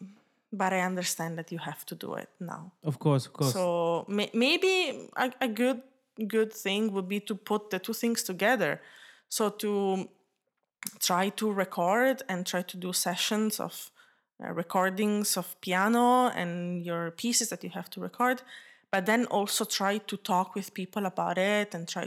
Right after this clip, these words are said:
Speaker 1: to, um, to, to connect with people
Speaker 2: Mm-hmm, mm-hmm.
Speaker 1: also for who you are and not for the moment that you recorded the piece without audience, so without atmosphere, without,
Speaker 2: Yeah.
Speaker 1: um, the real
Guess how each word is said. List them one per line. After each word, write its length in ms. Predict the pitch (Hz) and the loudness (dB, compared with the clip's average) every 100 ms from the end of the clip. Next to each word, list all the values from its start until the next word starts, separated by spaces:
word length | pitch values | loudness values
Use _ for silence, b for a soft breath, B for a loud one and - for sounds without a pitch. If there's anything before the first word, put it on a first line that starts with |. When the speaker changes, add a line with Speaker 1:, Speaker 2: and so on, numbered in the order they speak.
| - | -4
Speaker 1:
to, 280 | 196 190 190 B B B B - | -4 -2 -4 B B B B -10
um, 580 | - 180 190 208 214 214 _ - - _ | -6 -6 -8 -10 -12 -14 _ -20 -20 _
to, 160 | 226 190 - _ _ _ _ _ _ _ _ _ _ _ - | -6 -6 -14 _ _ _ _ _ _ _ _ _ _ _ -4
to 80 | 226 | -2
connect 560 | 226 208 196 196 - | 0 2 2 0 -4
with 200 | 202 - | -6 -4
people 400 | 196 175 - 156 | -6 -4 -2 -2
Speaker 2:
Mm-hmm, 200 | 143 123 120 | -2 -2 -4
mm-hmm. 120 | 180 | 0
Speaker 1:
also 320 | 175 - 196 | 2 2 0
for 220 | - 190 | 0 -2
who 220 | - 202 196 | 0 0 2
you 200 | 190 190 | 2 4
are 220 | 190 220 | 4 4
and 220 | 190 190 | 2 2
not 180 | 185 185 | 0 0
for 540 | - 190 185 180 180 B B B B _ - | -6 0 2 2 0 B B B B _ -2
the 120 | 190 | 2
moment 340 | 190 190 190 | 2 2 2
that 180 | 185 185 | -2 -2
you 60 | 175 | -2
recorded 540 | 180 180 175 180 175 | -2 0 0 0 -6
the 60 | 175 | -8
piece 400 | - 202 - - | -4 -2 -2 -2
without 460 | 190 180 170 165 - | 0 4 4 2 2
audience, 500 | 185 175 160 160 - | 2 2 -4 -6 -6
so 220 | - 196 | -2 0
without 380 | 185 180 180 180 | 2 2 2 0
atmosphere, 720 | 175 - 190 185 - 180 175 | -6 -4 -4 -2 -4 -2 -4
without, 480 | 170 170 170 170 123 | -4 -2 0 0 -2
Speaker 2:
Yeah. 180 | 120 113 B B B - | -4 -4 B B B -4
Speaker 1:
um, 460 | 180 170 165 165 180 | 0 0 -2 -2 0
the 120 | 190 | 2
real 280 | 196 208 | 2 2